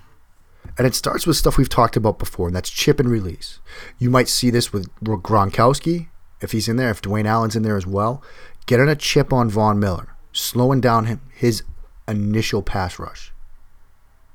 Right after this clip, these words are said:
This can come from the running backs as well. You know, we've seen this with Rex Burkhead this year.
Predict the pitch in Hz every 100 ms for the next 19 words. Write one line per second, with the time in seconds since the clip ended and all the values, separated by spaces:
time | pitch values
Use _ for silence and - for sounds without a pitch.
0 | - - - - _ _ - - 110 131
1 | - 185 175 160 147 139 127 113 117 117
2 | 104 92 85 90 87 101 85 - - -
3 | - - - - - - - - - -
4 | - - - - - 113 101 98 113 -
5 | 139 135 131 98 107 117 - 113 117 104
6 | 85 90 - 82 -